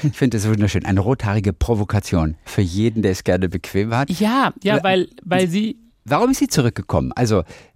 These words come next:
Speaker 1: nach
Speaker 2: Ja, das
Speaker 1: Deutschland.
Speaker 2: ist ein Zufall. Also
Speaker 1: Zufall,
Speaker 2: Peggy
Speaker 1: auch
Speaker 2: wollte ja
Speaker 1: interessant.
Speaker 2: eigentlich gar nicht. Peggy hatte einfach, äh, wenn man ehrlich ist, sehr viele negative Erinnerungen mit, mit Deutschland, mit Hamburg, was man auch wirklich sehr, sehr nachvollziehen kann. Sie war zum Besuch von ihrem Onkel in, in,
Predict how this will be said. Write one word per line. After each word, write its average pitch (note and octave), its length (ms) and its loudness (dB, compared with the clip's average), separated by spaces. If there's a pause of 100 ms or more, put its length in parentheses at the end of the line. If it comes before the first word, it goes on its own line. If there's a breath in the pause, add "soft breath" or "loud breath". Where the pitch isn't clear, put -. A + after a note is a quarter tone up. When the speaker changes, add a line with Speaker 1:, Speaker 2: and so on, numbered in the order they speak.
(220)
Speaker 1:
nach A2+ 180 0
Speaker 2:
Ja, G3 100 2
das A2 180 2
Speaker 1:
Deutschland. - 300 0
Speaker 2:
ist C3 40 -4
ein A#2+ 60 -4
Zufall. F2+ 360 -6
Also D3 280 0 (320 loud breath)
Speaker 1:
Zufall, F#3+ 240 0
Speaker 2:
Peggy G#3 160 0
Speaker 1:
auch - 20 -2
Speaker 2:
wollte F3 340 0
ja D3 80 2
Speaker 1:
interessant. G2+ 160 -2
Speaker 2:
eigentlich B2 420 0
gar G#2 180 -2
nicht. G#2 180 -6
Peggy E3+ 260 -2
hatte D#3 360 -2
einfach, C#3+ 500 -2
äh, - 200 -16 (400)
wenn C3+ 280 -6
man C#3+ 120 2
ehrlich C3+ 360 -4
ist, C3+ 220 -6
sehr C#3+ 180 -2
viele C3 220 0
negative B2+ 500 0
Erinnerungen A2+ 540 -2 (160)
mit, G#2+ 320 -10
mit A2 180 -8
Deutschland, G#2+ 500 -4
mit G#2+ 200 -8
Hamburg, A2 400 -2 (500 loud breath)
was B2+ 140 4
man C3+ 160 6
auch A2 180 0
wirklich A#2+ 300 0
sehr, A2+ 320 0
sehr A2 140 2
nachvollziehen G#2+ 560 -4
kann. G#2+ 260 -10 (320 loud breath)
Sie C3+ 160 0
war D#3 180 2
zum C3+ 180 -2
Besuch C#3 300 0
von D3+ 220 -6
ihrem C3 200 0
Onkel F#3 380 -2
in, C3+ 220 -2
in, C3 300 -4